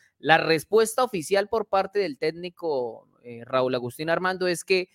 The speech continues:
están llevándolo de a poquito, igual que el caso de Nelson Reyes y Lugo. Eh, yo la verdad creo que traer un extranjero para tenerlo fuera de la convocatoria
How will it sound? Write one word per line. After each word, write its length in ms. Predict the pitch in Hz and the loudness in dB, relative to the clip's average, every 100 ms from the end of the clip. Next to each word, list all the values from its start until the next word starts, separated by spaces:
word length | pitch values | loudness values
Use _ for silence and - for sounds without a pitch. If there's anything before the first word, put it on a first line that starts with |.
| _ _ - | _ _ -12
están 300 | 175 208 214 | -4 -2 0
llevándolo 480 | 233 220 214 214 190 | 2 2 2 2 4
de 120 | 160 | 4
a 60 | 139 | 4
poquito, 420 | 135 175 175 202 | 0 -4 4 4
igual 280 | 143 156 156 | 6 4 2
que 60 | |
el 80 | 165 | -2
caso 280 | 156 165 160 | 2 2 0
de 80 | 143 | -4
Nelson 380 | 139 135 156 151 | -4 -6 -8 -2
Reyes 520 | 160 151 160 156 - | -2 0 -2 -4 -8
y 140 | - 135 | -6 0
Lugo. 360 | 160 147 180 - _ _ _ _ - | 2 2 -2 -8 _ _ _ _ -12
Eh, 520 | 117 117 117 113 117 | -6 -4 -4 -6 -6
yo 140 | 127 151 | 0 4
la 120 | 156 | 6
verdad 320 | 143 135 139 - | 4 2 0 2
creo 200 | 156 147 | 0 0
que 140 | 139 | -4
traer 280 | 131 131 143 | -2 -2 -2
un 80 | 156 | -6
extranjero 540 | 151 123 127 147 156 | -8 -10 -6 -2 -2
para 720 | - 135 123 120 110 110 113 - | 0 0 2 2 0 -4 -10 -12
tenerlo 960 | - 123 135 147 147 156 151 147 143 120 | -8 -4 -2 -2 0 0 0 0 0 -2
fuera 320 | - 147 151 | -4 0 2
de 60 | 147 | 2
la 120 | 131 | 0
convocatoria 880 | - 120 117 117 135 170 175 165 | -4 -12 -10 -8 0 2 4 4